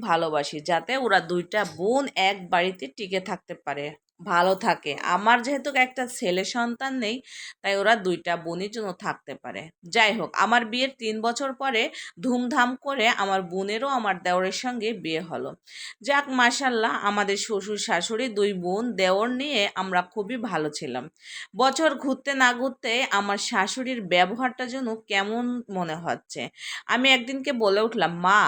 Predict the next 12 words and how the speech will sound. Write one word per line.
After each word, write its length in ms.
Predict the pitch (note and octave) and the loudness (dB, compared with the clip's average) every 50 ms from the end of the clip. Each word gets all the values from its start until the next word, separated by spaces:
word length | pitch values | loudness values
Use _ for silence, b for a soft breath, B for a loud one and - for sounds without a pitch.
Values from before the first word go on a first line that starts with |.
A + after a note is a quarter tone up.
| G2+ - - | 4 2 0
আমার 280 | - G#3+ A#3 B3+ B3+ C4 | 0 2 4 4 4 4
উপরে 240 | C4 C4+ C#4 C#4 C#4 | 2 0 0 -2 -2
কেন 260 | C#4 - B3+ A#3 A#3+ C4 | -2 -2 -2 0 0 0
আপনি 280 | C#4 A#3+ G3+ - - G3 F#3+ | 0 -2 -4 -4 -6 -4 -4
এরকম 280 | F#3 F3 F3 F#3 G#3 G#3 G3+ | -2 -2 -4 -6 -6 -6 -2
ব্যবহার 380 | G#3 G3+ G3+ G3+ A3 A#3 A3 G#3 | 0 0 0 0 0 -2 -2 -2
করতেছেন?" 600 | - - G#3+ G3+ G#3 _ G#3 G#3 G#3 - C#4 D#4 E4 _ B B B B B B B | -2 -4 -6 -6 -6 _ -10 -10 -10 -8 -10 -10 -12 _ B B B B B B B
আমার 260 | - A3+ B3 C4+ C#4 | 2 4 4 6 4
শাশুড়ি 500 | C4+ - E4+ C#4+ D4 - D#4+ F4 D4+ C4+ C#4 | 4 4 2 2 2 2 -2 0 0 0 0
বলে 340 | C4 A#3 A3+ A3 G#3+ G#3+ A3+ | 0 2 4 4 6 6 6
উঠল 320 | A#3 A#3 A3 A3 G3 F3 D3+ C#3+ D3+ D#3+ E3+ E3+ F3 E3 | 4 4 2 0 -2 -4 -4 -4 -4 -4 -10 -16 -18 -10
যে, 200 | E3 F#3+ F3+ | -2 2 2